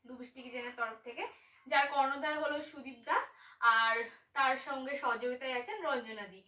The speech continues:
দুজনেই খুব ভালো মানুষ। আমি ওখানে ফার্স্ট পার্টিসিপেট করেছিলাম, আহ, ওদিনকে, মানে আমার মনেই হয়নি যে আমি ওখানে প্রথম দিন গেছি। ওনাদের ব্যবহার সত্যিই খুব ভালো,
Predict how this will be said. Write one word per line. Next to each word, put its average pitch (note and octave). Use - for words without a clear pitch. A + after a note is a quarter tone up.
দুজনেই C#4+
খুব F#4+
ভালো D4+
মানুষ। F4
আমি C4+
ওখানে D4+
ফার্স্ট E4+
পার্টিসিপেট D#4
করেছিলাম, D#4
আহ, B3
ওদিনকে, B3+
মানে C#4
আমার F#4
মনেই D#4+
হয়নি C4
যে C4
আমি B3+
ওখানে C#4+
প্রথম C4
দিন C4+
গেছি। G3+
ওনাদের C#4
ব্যবহার B3
সত্যিই E4
খুব F#4
ভালো, -